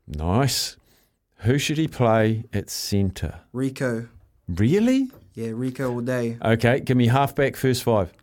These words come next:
Speaker 2: Um, Aaron Smith
Speaker 1: Mm.
Speaker 2: and Richie Mo'unga.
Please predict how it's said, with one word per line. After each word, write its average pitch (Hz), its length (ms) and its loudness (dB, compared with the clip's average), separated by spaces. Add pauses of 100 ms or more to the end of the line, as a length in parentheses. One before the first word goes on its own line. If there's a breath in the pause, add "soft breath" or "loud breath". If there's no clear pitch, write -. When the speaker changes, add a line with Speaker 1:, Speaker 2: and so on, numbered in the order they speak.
(280)
Speaker 2:
Um, 117 840 -4
Aaron 156 360 2
Smith 156 640 -4
Speaker 1:
Mm. 101 240 0 (460 soft breath)
Speaker 2:
and 135 720 0 (280)
Richie 156 340 -4
Mo'unga. 139 560 0